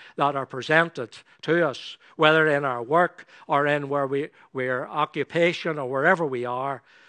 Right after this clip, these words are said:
that we should seek a change. But let's look at Zacchaeus and look at his actions this evening. He was a man of social standing. He was chief among the publicans,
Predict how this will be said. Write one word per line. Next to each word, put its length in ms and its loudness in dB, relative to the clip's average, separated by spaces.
that 180 -6
we 120 -6
should 180 -12
seek 460 -6
a 100 -10
change. 720 -6
But 100 -4
let's 260 6
look 200 0
at 80 -6
Zacchaeus 800 -8
and 160 -4
look 180 2
at 140 -2
his 220 -4
actions 760 -4
this 200 -10
evening. 540 -8
He 120 4
was 140 2
a 80 4
man 340 10
of 220 -2
social 420 0
standing. 800 0
He 160 8
was 180 2
chief 380 4
among 360 4
the 100 -2
publicans, 840 -2